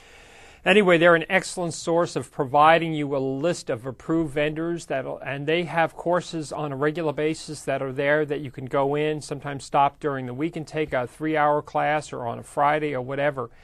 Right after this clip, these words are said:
And usually they look to make sure that they're reasonable.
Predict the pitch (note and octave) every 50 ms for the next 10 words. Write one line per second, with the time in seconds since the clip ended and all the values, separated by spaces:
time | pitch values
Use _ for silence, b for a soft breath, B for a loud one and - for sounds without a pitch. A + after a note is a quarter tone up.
0 | b b b b b b b b b b b - - C#3 C#3+ D3+ F3 G#3 A3 -
1 | F#3+ F3 D#3+ D3+ D3+ D3 D3+ D#3+ D#3 - D3 D3+ D3 D3 - - D#3 D3 C#3 C3+
2 | B2+ - C3 B2 B2 C#3 D3+ E3+ E3 C3+ C3+ B2 A#2 - - - -